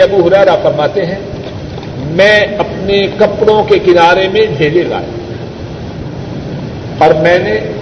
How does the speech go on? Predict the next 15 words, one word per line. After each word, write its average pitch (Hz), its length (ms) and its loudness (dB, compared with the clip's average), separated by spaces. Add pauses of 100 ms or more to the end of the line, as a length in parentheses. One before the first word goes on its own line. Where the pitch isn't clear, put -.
(360)
آپ 185 480 6
کے 208 100 -2 (100)
قریب 208 380 0
رکھ - 180 -2
دیے 233 340 2 (360)
اور 175 140 4 (200)
اپنے 208 380 2 (340)
منہ 262 120 6 (100)
کو - 80 6 (640)
آپ 180 300 0 (140)
سے 214 100 2 (160)
موڑے 165 260 0
رکھا۔ - 320 -10 (840)
اس - 80 -8
سے 180 180 -4